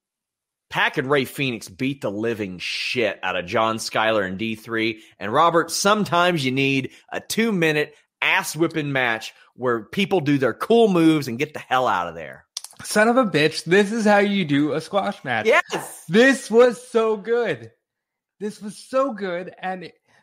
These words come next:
Speaker 2: to the point where I didn't even know D three was his name because John Skyler got his ass kicked.
Speaker 1: Oh, man. Was his name.
Speaker 2: Wait.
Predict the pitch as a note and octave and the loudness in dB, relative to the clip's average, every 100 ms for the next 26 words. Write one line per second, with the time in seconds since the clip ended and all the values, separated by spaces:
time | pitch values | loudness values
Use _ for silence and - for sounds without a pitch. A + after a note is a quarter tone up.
0 | _ - G3 G3+ G#3 E3+ G#3 A#3 B3 A#3+ | _ -6 -4 -2 -2 0 0 0 -2 -2
1 | B3+ G3+ A#3+ A#3 C4 C4 B3 A3+ A#3 B3 | -2 -2 -6 -6 -8 -4 -4 -4 -4 0
2 | C#4+ C4 A#3 A3+ A3 F#3 A3+ A3+ A#3+ - | 0 0 -4 -2 -2 -2 -2 0 -2 -2
3 | B3+ C4 A#3+ G#3+ A3 A3 A#3 B3+ C4+ - | -2 0 -2 -2 -4 -4 -2 -2 -2 -6
4 | - D#3 - - - - _ _ G2+ A2 | -8 -8 -8 -20 -20 -20 _ _ -18 -16
5 | G#2+ F#2+ F#2 G2 G#2+ G#2 G#2+ D3 D#3 C#3 | -16 -16 -16 -10 -8 -6 0 4 4 2
6 | B2 G2+ A2+ G2 F#2+ G2+ | -2 -6 0 2 2 0